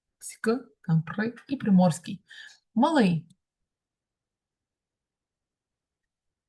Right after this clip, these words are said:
Це слово можна було подвоїти, було б що? Малий тире, малий, малий, малий.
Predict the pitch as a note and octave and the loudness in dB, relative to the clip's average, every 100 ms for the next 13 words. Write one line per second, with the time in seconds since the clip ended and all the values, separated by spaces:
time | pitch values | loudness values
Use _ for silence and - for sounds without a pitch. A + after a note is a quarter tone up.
0 | _ A3+ A3+ B3+ B3+ A3+ G#3 G3+ F#3+ F#3 | _ -8 0 2 4 6 6 6 4 2
1 | F#3 D#3+ D#3 D#3+ F3+ D#4 D#4 B3 F#3+ F3 | 2 2 4 4 2 -2 0 2 2 0
2 | - - - - E3 F3 B3+ D#4 D4+ D4 | -4 -12 -10 0 2 4 2 -2 -4 -4
3 | D4+ _ _ _ _ _ _ _ - G3 | -6 _ _ _ _ _ _ _ -2 0
4 | B3 G3 F#3+ F#3+ _ - A#3+ G4 D4+ F3 | 2 2 0 -2 _ -4 -2 0 4 4
5 | G3 G#3 | 2 -2